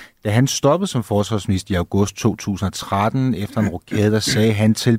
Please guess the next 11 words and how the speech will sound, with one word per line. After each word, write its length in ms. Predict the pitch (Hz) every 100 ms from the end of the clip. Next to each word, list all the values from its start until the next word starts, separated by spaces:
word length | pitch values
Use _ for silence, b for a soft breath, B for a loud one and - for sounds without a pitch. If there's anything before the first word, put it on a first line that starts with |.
| -
Berlingske: 640 | 139 147 139 82 - - - B B B B B -
"Der 80 | 117
er 260 | 123 135
nogle 280 | 151 135 131 -
Oberst 380 | 123 123 107 -
Hackel-typer, 840 | 123 135 175 165 - 127 101 104
som 200 | 107 98
kører 320 | - 110 117
deres 280 | 113 98 -
egne 380 | 98 95 107 117
politiske 680 | - 101 90 95 - 90